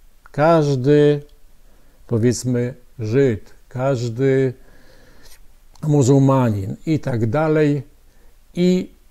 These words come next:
słowo wszystko co, wszystko co polskie, żydowskie, rosyjskie,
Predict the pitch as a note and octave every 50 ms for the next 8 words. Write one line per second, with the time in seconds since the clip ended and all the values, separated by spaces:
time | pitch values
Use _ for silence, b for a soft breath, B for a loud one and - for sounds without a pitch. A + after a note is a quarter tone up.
0 | - - - - _ _ - - - - D3+ D#3 D#3 C3+ D3 E3 D#3 - - -
1 | - A3+ - - - - - E3+ E3 - - - - D#3+ C3+ A2+ A2+ - - -
2 | - _ - - - - - D#3 C3+ - - - - C#3+ B2+ - - - - D3+
3 | C3+ C3 B2 - - - - - - - - - - B2 C#3 E3 D#3+ - - -
4 | - - C#3 B2 A#2+ G#2+ G2 A#2 A#2+ A2+ C#3 C#3+ - - - - - - B2+ A#2+
5 | A2+ A2 A#2+ A#2 - - - C#3+ C3+ C3 A#2 - - - - - C3 A#2+